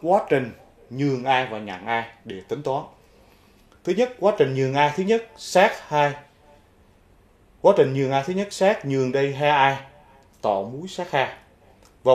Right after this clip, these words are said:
quá trình thứ hai, muối sắt ha sẽ nhường một A ra muối sắt ba. Và quá trình nhận A, nitơ dương nam nhận ba A tạo ra nitơ dương A trong N O. Vậy ta có số mol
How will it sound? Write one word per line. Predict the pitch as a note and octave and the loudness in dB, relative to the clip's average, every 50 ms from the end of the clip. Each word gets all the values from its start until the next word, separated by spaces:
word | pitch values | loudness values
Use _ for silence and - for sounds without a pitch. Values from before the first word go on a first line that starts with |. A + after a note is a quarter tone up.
| A#2+ | 6
quá | D3+ G3 G3+ | 4 4 4
trình | E3 C#3+ C3 | 4 2 2
thứ | D3 F3 | 0 0
hai, | F3+ E3+ D#3+ D#3 | 2 2 2 2
muối | D3+ D#3 D3+ F#3 A3 G#3+ | 2 0 -2 -2 -2 0
sắt | - G#3+ G#3 G3+ - | 0 0 0 2 4
ha | E3+ D#3+ D3+ D3+ D3 - | 4 6 6 6 4 2
sẽ | - A#2+ A2+ B2+ | -2 -2 -2 0
nhường | D3+ C#3 C3 C3 B2+ A#2 A2+ G#2 - _ | -2 -2 0 0 0 -2 -4 -10 -14 _
một | A2 A#2 A2+ - - | -2 -2 -2 0 -2
A | C3 C3 C3+ C3+ C3 - - - _ _ _ _ _ _ - | -2 -2 -2 -2 -2 -6 -14 -20 _ _ _ _ _ _ -8
ra | A2 B2 C3+ C3+ C3 B2+ | -2 0 2 2 2 2
muối | B2+ C3 C#3+ F#3 | 0 -4 -6 -8
sắt | F#3 - E3+ D#3+ C3 | -6 -4 -4 -2 0
ba. | C3+ C3 B2+ - - - _ _ _ _ - - _ _ _ _ _ _ _ _ - | 0 0 0 -2 -8 -20 _ _ _ _ -20 -20 _ _ _ _ _ _ _ _ 0
Và | C3 C3+ B2+ C#3 | 2 2 4 4
quá | G3 G#3+ - | 2 2 2
trình | D3+ C#3 C3 C3 | 0 -2 -2 -4
nhận | B2 A2 G#2+ A#2+ | -6 -6 -4 -2
A, | C#3+ D3 D3+ D3+ | 0 0 0 0
nitơ | D#3 D#3 D#3+ D#3 D3 E3 D#3 D3+ | 0 -2 -4 -2 2 4 4 4
dương | D3+ D3 D#3 D3+ D3 D3+ | 4 2 0 -2 -2 -2
nam | D3 C#3+ C#3+ C3+ C3+ B2 | -2 -2 -2 -4 -6 -6
nhận | A#2 G#2 G2 G2+ A2 C3 | -8 -8 -8 -10 -8 -6
ba | C3 C3+ C#3+ | -4 -2 -2
A | C#3 C#3 C3+ C3+ C3 C3 - | 0 0 0 -2 -2 -6 -4
tạo | - A2 G2 G2 G#2 B2 | -2 0 0 0 -2 -2
ra | B2+ C3 | -4 -4
nitơ | C#3 C#3 C#3+ C3+ - C#3+ C3+ C3+ C3 B2+ | -4 -4 -6 -4 -2 -2 -2 -2 -4 -6
dương | C3+ C3+ C3+ C3+ | -6 -6 -2 0
A | C3 C3 B2 - - - _ _ _ _ _ _ _ - | 0 0 0 -4 -8 -18 _ _ _ _ _ _ _ -4
trong | - C3 B2+ B2 B2+ B2+ - A#2+ B2 B2 | -2 -2 -2 -2 -4 -8 -10 -10 -8 -8
N | |
O. | A#2 A2 G#2 A2 A#2+ A#2 - - - _ _ _ _ _ _ _ _ _ _ _ _ _ _ | -8 -6 -6 -6 -6 -6 -8 -12 -18 _ _ _ _ _ _ _ _ _ _ _ _ _ _
Vậy | A#2 B2+ B2 G#2+ A2 | -2 0 0 0 -2
ta | - - D3+ D3+ | -2 -2 -2 0
có | - E3 D#3+ F#3 G#3+ A#3 A3 - | 2 4 4 4 2 0 -2 -6
số | - - F#3+ G3+ | -4 -2 0 2
mol | G3 F3 E3 E3 | 4 4 4 4